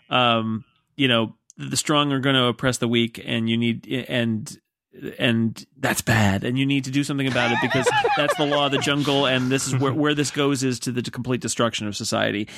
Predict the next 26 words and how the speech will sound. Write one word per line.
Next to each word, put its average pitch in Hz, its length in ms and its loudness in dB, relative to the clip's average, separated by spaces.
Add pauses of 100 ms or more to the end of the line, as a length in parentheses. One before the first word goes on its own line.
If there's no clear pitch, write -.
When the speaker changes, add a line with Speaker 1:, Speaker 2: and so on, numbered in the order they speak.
(160)
Speaker 1:
And 139 140 2
it's 127 160 -2
not 143 200 2
just 139 220 0
about 120 240 2
slavery, 123 580 2
although 113 240 0
slavery 123 480 0
is 110 80 -4
part 123 240 2
of 110 80 -2
it, 110 160 -4
but 120 80 0
it's 117 160 -2
about, 110 340 -2 (320)
you 127 80 -4
know, 101 60 -2
what 101 180 -4
he's 113 180 -2
saying 123 300 2
is 120 180 0
it's 113 200 -4
the, 117 220 0
this, 120 320 -2 (280)
this 123 280 -2
corporate, 147 560 2